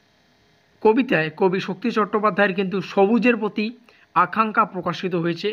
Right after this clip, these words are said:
বা তিনি সবুজের প্রতি আকাঙ্ক্ষা প্রকাশ করার জন্য এই আমি দেখি কবিতাটি কিন্তু তিনি লেখেন। তো তোমরা উৎসটি তো দেখিয়ে নিয়েছো, উৎসটি কোথা থেকে হয়েছে?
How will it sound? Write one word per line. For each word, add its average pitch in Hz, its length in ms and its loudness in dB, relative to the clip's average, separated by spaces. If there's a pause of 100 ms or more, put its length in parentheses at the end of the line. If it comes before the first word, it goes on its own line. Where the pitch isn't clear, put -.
(140)
বা 156 100 -4
তিনি 165 240 -4 (680)
সবুজের 190 460 2
প্রতি 196 220 -2
আকাঙ্ক্ষা 185 480 0
প্রকাশ 214 360 -6
করার 226 220 4
জন্য 220 240 0 (420)
এই 156 140 0
আমি 190 280 2
দেখি 185 300 0
কবিতাটি 170 400 2
কিন্তু 160 380 -4 (580)
তিনি 170 200 2 (320)
লেখেন। 147 460 -2 (720)
তো 139 100 -8
তোমরা 180 300 0
উৎসটি 214 420 2
তো 226 140 0 (360)
দেখিয়ে 165 260 0
নিয়েছো, 175 380 0 (180)
উৎসটি 175 400 -2
কোথা 165 220 -4
থেকে 170 200 0
হয়েছে? 185 240 4